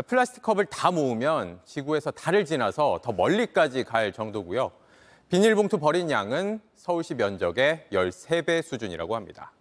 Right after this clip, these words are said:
요즘 이례적으로 덥고 무섭게 비 쏟아지고 그동안 볼 수 없던 태풍까지 지나고 나니 이 기후 위기는 더 이상 먼 얘기가 아니란 게 실감나죠. 서울시가 삼 년 안에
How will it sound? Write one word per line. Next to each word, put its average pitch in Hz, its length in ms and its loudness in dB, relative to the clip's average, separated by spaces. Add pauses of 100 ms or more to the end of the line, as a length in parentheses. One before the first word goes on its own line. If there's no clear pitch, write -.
(1080)
요즘 180 440 4
이례적으로 175 500 2
덥고 110 800 -2
무섭게 208 400 0
비 151 160 -4
쏟아지고 117 800 -2
그동안 170 320 0
볼 151 120 0
수 160 140 -2
없던 143 240 0
태풍까지 208 580 -2
지나고 127 320 0
나니 101 400 -2 (360)
이 - 80 0
기후 190 340 4
위기는 147 540 2
더 120 140 0
이상 131 260 -4
먼 123 260 0
얘기가 160 320 2
아니란 98 340 0
게 95 100 -6
실감나죠. 117 640 -2 (840)
서울시가 208 380 4
삼 226 180 2
년 226 160 4
안에 123 380 0